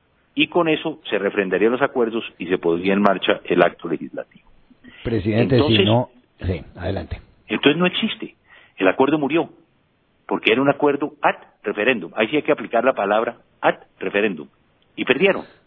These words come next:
Speaker 1: Entonces lo que es importante es que hoy hay un, una nueva negociación,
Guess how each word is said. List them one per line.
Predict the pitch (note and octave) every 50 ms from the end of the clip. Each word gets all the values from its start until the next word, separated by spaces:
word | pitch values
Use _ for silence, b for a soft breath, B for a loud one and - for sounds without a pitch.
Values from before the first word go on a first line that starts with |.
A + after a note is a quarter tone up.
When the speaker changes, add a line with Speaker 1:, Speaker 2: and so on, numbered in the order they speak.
| _ _ b b b b b b b -
Speaker 1:
Entonces | - - - C#3+ E3+
lo | F3+ D3
que | - C#3+
es | C3+ -
importante | F#3+ F3+ - C3+ A#2 - C3+ B2+ B2+ B2 C#3 C3+
es | B2 - -
que | - C3+ B2+ -
hoy | - B2 B2 C#3 C#3
hay | C3+ C3+ C3+
un, | C3 B2+ B2+ B2+ C3 - - -
una | A2+ B2 B2+ B2
nueva | B2 A#2 A#2 C3 C#3 C#3+ C#3+ B2 A2+
negociación, | G2+ F#2 E2 - C#2 - - E2 - - - F2+